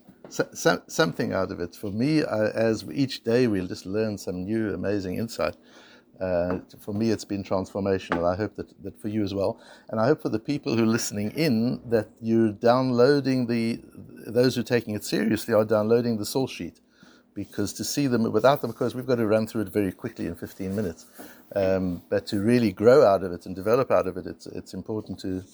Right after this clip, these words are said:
to go through the sources yourself, and they're available on the app or on the WhatsApp group. So one of the things that we, wh-, what I'm gonna do today, Mirza Hashem, is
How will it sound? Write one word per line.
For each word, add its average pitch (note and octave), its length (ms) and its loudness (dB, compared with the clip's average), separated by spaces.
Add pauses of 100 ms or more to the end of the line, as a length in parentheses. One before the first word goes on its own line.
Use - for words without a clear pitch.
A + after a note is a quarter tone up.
to G2 80 -10
go G2 220 0
through F#2 180 -6
the F2+ 100 -8
sources F#2+ 400 -6
yourself, C#3 400 2
and A2+ 100 -6
they're G2+ 180 0
available G2 500 -2 (560)
on G#2 180 -2
the F#2+ 180 -2
app A2+ 220 2
or G#2+ 240 -2
on G2+ 140 0
the G2 80 -2
WhatsApp G2+ 480 0
group. D#2 180 -12 (1800)
So C#3 140 -2
one D#3+ 180 8
of G#3 100 4
the F3 120 4
things D#3 340 0
that B2+ 220 -4
we, B2+ 220 2
wh-, B2+ 200 0
what D#3 140 8
I'm D3+ 100 6
gonna D3 160 2
do F#3 140 0
today, D3+ 480 6
Mirza C3+ 320 -2
Hashem, G2 400 -4
is A2+ 340 -4